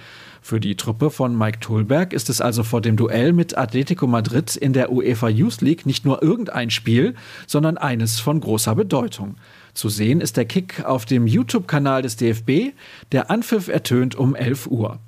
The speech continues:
Wie er ausgegangen ist, das lest ihr danach natürlich auf ruhrnachrichten punkt de. Dort könnt ihr übrigens auch ein Plus-Abo abschließen.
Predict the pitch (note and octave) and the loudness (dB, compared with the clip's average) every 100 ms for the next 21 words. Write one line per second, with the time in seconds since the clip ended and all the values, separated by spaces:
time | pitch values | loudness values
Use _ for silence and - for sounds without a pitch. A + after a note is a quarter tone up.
0 | _ - - - _ A2+ A2+ G3 G#3+ F3+ | _ -20 -20 -20 _ 0 2 2 0 0
1 | C#3 C3+ D#3 C4 - - - E3 D3+ D#3 | 0 -2 -4 -6 -4 -6 -2 -2 2 0
2 | D#3 D#3+ C#3 C3 A#2+ G#2+ C#3 C3+ - C#3+ | 2 0 2 2 0 -2 -2 0 2 2
3 | - C3+ B2+ C3 C#3 C3+ B2 A#2 A2+ A#2 | 2 -2 -2 0 2 2 0 -2 -6 -6
4 | G#2+ A#2+ A2+ A2 B2+ A3 - - - - | -2 0 2 2 4 2 -2 -18 -20 -8
5 | - A2 C3 A#2+ A#2+ A#2+ A#2+ B2 - B2 | -4 0 0 2 0 0 0 -2 0 -2
6 | A#2 A#2+ A2+ G3 - D3 B2 - B2+ - | 0 -2 0 0 0 -2 0 -2 -4 -2
7 | B2+ A2+ A3 | -2 0 0